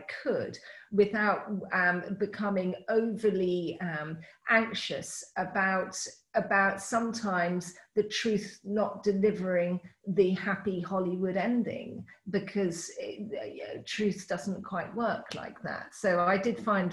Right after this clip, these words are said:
that a sort of powerful, it was a lens. The piano becomes a lens to tell the history of Russia and Siberia in particular over the last two hundred years, two hundred and fifty years.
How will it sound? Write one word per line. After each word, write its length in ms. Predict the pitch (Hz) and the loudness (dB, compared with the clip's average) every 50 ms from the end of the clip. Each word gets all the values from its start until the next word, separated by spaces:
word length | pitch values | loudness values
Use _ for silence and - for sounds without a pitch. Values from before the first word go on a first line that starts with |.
| - - - | -4 -2 0
that 280 | 202 180 180 180 - | 2 2 2 2 0
a 100 | 185 165 165 | -2 -2 -2
sort 200 | - 196 - - | -4 -8 -6 -6
of 120 | 190 160 202 202 185 - - | -6 -4 -4 -4 -6 -4 -2
powerful, 520 | 202 196 185 175 175 - - 170 160 160 - - - - | 0 0 2 0 0 -2 -4 -6 -6 -6 -8 -12 -12 -8
it 80 | 262 254 | -6 -4
was 120 | 262 247 | -2 0
a 60 | 294 | 0
lens. 500 | 247 262 269 254 226 180 165 160 156 - | 2 2 4 4 4 4 4 2 0 -2
The 80 | 226 220 | -4 -4
piano 340 | - - 240 247 247 247 240 | -4 -2 -2 -2 0 -2 -2
becomes 360 | 240 - 233 226 220 208 220 | -4 -2 -2 0 0 0 0
a 40 | 214 | 0
lens 640 | 214 226 220 202 185 151 - - - - - - | 2 4 4 4 2 2 0 -4 -8 -10 -12 -12
to 100 | - 180 | -10 -12
tell 460 | 165 - 196 196 175 160 160 156 160 160 - - - _ _ - | -8 -4 -2 0 2 2 2 0 0 -4 -10 -18 -20 _ _ -4
the 80 | 180 | -4
history 600 | 165 165 220 196 - - - - 185 156 147 151 | -2 0 0 -2 -2 -4 -6 -6 -4 -2 -2 -2
of 240 | 151 170 165 - - - - - - - | -2 -4 -6 -8 -14 -20 -20 -20 -12 -6
Russia 400 | 202 180 - 170 170 - - 226 | -2 0 0 0 0 0 -2 -2
and 160 | 208 180 160 | -2 -2 -4
Siberia 640 | - - 170 160 160 170 175 160 143 139 139 147 151 | -4 -4 -4 -4 0 0 2 2 2 2 0 -2 -2
in 140 | 151 151 151 | -4 -6 -8
particular 680 | - 170 - - 185 143 - - - - 143 143 160 165 | -10 -10 -6 -6 -6 -6 -8 -10 -10 -8 -4 -2 -2 -2
over 180 | 165 160 170 160 | -2 -2 -4 -4
the 80 | 175 | -4
last 340 | 160 175 165 165 165 - - | -2 0 0 0 -2 -4 -6
two 140 | - 190 170 | -6 -4 -2
hundred 260 | 175 175 165 170 175 | -2 -2 -4 -4 -6
years, 460 | 175 170 170 202 240 247 - - - - | -6 -4 -2 -2 -2 -2 -2 -4 -8 -10
two 120 | - 170 | -10 -10
hundred 220 | 165 160 165 160 | -8 -8 -8 -8
and 140 | 160 160 - | -8 -8 -10
fifty 280 | - 165 165 - - - | -10 -12 -12 -14 -14 -14
years. 240 | - - - 202 | -12 -10 -10 -10